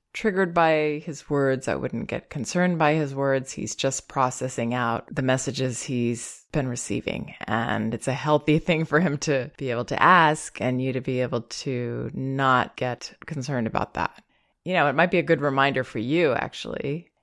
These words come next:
if you are getting stirred up there. If he asks, "Are you happy?" And then you could say, "Ah, you know what? Thanks for, for, thanks for asking. I was getting a little intense there. And, and, uh,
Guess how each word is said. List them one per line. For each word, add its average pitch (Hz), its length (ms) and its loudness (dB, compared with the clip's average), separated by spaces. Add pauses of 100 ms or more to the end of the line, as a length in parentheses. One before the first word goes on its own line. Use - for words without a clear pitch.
(220)
if - 240 -8
you 127 160 -2
are 147 460 2 (200)
getting 156 280 -2
stirred 127 360 -2
up 123 240 -2
there. 131 460 0 (260)
If 131 200 -8
he - 160 -4
asks, 165 600 2
"Are 156 100 -2
you 165 160 4
happy?" 175 440 6
And 165 120 0
then 139 100 -4
you 151 80 -6
could 151 120 -4
say, 139 240 0
"Ah, 214 300 -4
you 208 100 -2
know 185 160 0
what? 247 320 0
Thanks 196 300 -2
for, 302 300 4
for, 330 240 6
thanks 330 260 2
for 339 160 2
asking. 311 520 4
I 156 220 0
was 175 280 -2
getting 180 260 -2
a 190 60 -4
little 190 440 -2 (300)
intense 165 440 -4
there. - 320 -4
And, - 280 -10
and, 131 440 -10
uh, 127 360 -8